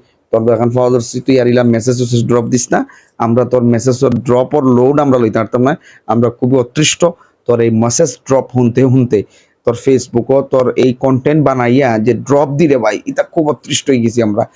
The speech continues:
এই যে বাটে ড্রপ ড্রপ দেওয়া আরম্ভ করছে, মানে আমরা অতৃষ্ট, বাংলাদেশের মানুষ অতৃষ্ট। Facebook-ও এক নম্বরে আমরা মররা মূল্য কাপল ব্লগ লইয়া, দুই নম্বরে মররা মূল্য গিয়া ও খাটাখাটি লইয়া, তিন নম্বরে মররা মূল্য হিরো আলমরে লইয়া,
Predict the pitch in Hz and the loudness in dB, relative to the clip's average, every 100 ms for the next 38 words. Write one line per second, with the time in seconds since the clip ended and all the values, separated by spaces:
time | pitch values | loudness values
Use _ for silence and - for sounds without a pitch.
0 | - 113 117 110 110 143 127 123 127 107 | -4 -2 0 0 -2 -2 -4 0 0 -2
1 | 117 123 139 139 117 113 110 107 101 98 | -2 -2 0 0 2 2 0 0 0 -2
2 | 113 127 _ _ _ 117 117 113 120 127 | -4 -4 _ _ _ -2 0 2 2 0
3 | 123 139 135 160 156 - _ - 113 113 | -2 -6 -4 -2 -4 -6 _ -4 0 0
4 | 113 110 110 107 - 120 - 117 - 147 | 0 2 2 0 -2 -4 -4 -4 -2 -4
5 | - _ _ 127 123 - 127 160 143 147 | -6 _ _ -2 -2 -2 0 0 2 2
6 | 160 156 147 139 143 135 127 135 131 131 | 2 2 2 2 2 0 0 2 2 2
7 | 131 - 131 143 120 127 120 123 117 120 | 0 -2 -2 -2 2 2 2 2 2 0
8 | _ _ 110 123 131 135 135 135 127 117 | _ _ 0 2 2 2 2 2 2 0
9 | 127 127 123 123 127 120 117 120 147 143 | 0 2 2 2 2 2 2 0 -2 -2
10 | 131 127 131 120 117 - _ _ 156 165 | -2 0 2 2 0 -4 _ _ 0 2
11 | 160 156 147 139 131 127 135 131 127 113 | 2 2 2 2 0 0 0 2 0 0
12 | 123 151 143 135 131 123 120 | 2 2 2 0 0 2 2